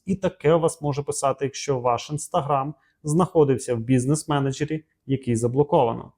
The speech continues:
Якщо ви знайшли, що ваш Instagram знаходиться в ось такому заблокованому бізнес-менеджері, що можна зробити?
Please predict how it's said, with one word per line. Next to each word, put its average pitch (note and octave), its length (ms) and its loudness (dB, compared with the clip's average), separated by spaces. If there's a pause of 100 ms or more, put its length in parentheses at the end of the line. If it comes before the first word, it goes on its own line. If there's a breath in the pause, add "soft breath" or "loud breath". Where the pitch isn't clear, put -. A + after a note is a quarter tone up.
Якщо B2+ 320 2
ви A3 120 6
знайшли, F3 460 -2
що - 180 -4
ваш D#3 200 0
Instagram E3+ 460 0
знаходиться D#3 480 2
в D#3 80 4
ось G3 140 0
такому E3 360 0
заблокованому C3+ 680 0
бізнес-менеджері, A#2+ 760 -4
що - 200 -2
можна E3 280 2
зробити? D3 360 -2